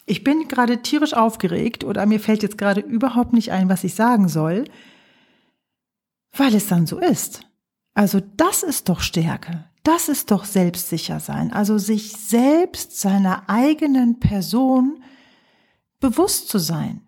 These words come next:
wer man ist und wer man auch nicht ist. Und wenn du das aus einer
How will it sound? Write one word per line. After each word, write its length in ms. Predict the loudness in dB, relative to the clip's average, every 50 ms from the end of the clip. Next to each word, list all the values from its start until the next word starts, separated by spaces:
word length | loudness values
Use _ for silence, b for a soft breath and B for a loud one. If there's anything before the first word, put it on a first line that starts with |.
| _ _ _
wer 220 | 0 2 4 4
man 240 | 4 4 4 2 0
ist 460 | 0 0 0 0 0 -2 -6 -8 -6
und 260 | -2 0 2 2 2
wer 140 | 2 2 2
man 220 | 2 2 2 2 0
auch 280 | -2 -4 -6 -4 0
nicht 360 | 0 2 2 0 -2 -8 -10
ist. 500 | -10 -8 -8 -8 -8 -8 -12 -14 -16 -20 -20 _ _ _
Und 240 | 0 2 2 2 4
wenn 140 | 4 2 2
du 80 | 2 2
das 320 | 0 -2 -2 -4 -10 b b b b b b b b b b b b b b _ _ _ _ _ _ _ _ -4
aus 200 | -2 -2 -2 -2
einer 580 | 0 0 2 4 4 4 4 4 2 0 -2